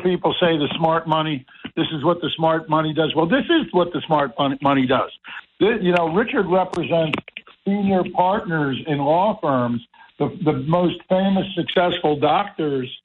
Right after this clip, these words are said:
uh, the, the biggest names that you know. He had judges, a lot of judges, you know, because, you know, they, they're on a, they're on a fixed income 'cause they're judges. They can't practice law anymore.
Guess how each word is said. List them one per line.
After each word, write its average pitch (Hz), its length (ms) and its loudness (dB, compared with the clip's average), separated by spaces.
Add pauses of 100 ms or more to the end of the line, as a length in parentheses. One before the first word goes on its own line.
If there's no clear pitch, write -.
(380)
uh, 135 380 2
the, 143 240 0
the 139 80 0
biggest 175 480 2
names 180 380 2
that 147 120 -6
you 170 200 0
know. 190 300 2 (320)
He 202 180 -2
had 180 200 2
judges, 180 480 0
a 139 60 -6
lot 190 240 2
of 202 100 -8
judges, 180 540 -4
you 160 100 -10
know, 156 220 -4 (420)
because, 165 460 0
you 180 100 -4
know, 156 160 0
they, 175 300 2
they're 175 240 2
on 156 180 0
a, 131 140 -4 (360)
they're 190 200 4
on 180 120 2
a 156 80 0
fixed 170 320 0
income 160 440 2
'cause 165 160 2
they're 151 160 0
judges. 180 400 0
They 151 100 2
can't 165 280 0
practice 160 420 0
law 208 260 2
anymore. 147 440 -2